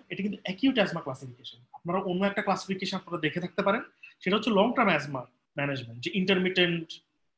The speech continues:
mild intermittent বা mild persistent, ওই যে মানে কয়বার করে হয়, কখন অ্যাজমা হচ্ছে, রাতের বেলা symptom বেশি কিনা, এটা কিন্তু ভিন্ন classification, এটা ভিন্ন। এটা শুধু acute emergency কেসে একটা বাচ্চা আসলো, তখন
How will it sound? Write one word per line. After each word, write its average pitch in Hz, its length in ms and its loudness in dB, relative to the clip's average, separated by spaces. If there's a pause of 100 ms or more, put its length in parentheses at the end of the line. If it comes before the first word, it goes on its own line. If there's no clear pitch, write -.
mild 185 300 4
intermittent 160 520 0
বা 160 60 0
mild 160 360 4
persistent, 165 560 -2
ওই 180 100 4
যে 165 260 2 (140)
মানে 170 100 -2
কয়বার 170 340 4
করে 175 160 0
হয়, 151 500 4
কখন 160 400 0 (320)
অ্যাজমা 156 280 -4
হচ্ছে, 160 340 -2
রাতের 151 260 0
বেলা 151 160 0
symptom 160 340 -4
বেশি 156 220 0
কিনা, 151 240 0 (460)
এটা 202 140 -8
কিন্তু 208 160 -4
ভিন্ন 196 400 4
classification, 165 720 -2
এটা 170 180 -2
ভিন্ন। 151 260 -2
এটা 151 180 -6
শুধু 233 360 -6
acute 196 380 0 (480)
emergency 202 480 2
কেসে - 300 -8 (600)
একটা - 160 -2
বাচ্চা 170 320 2
আসলো, 139 340 -2 (640)
তখন 139 260 -8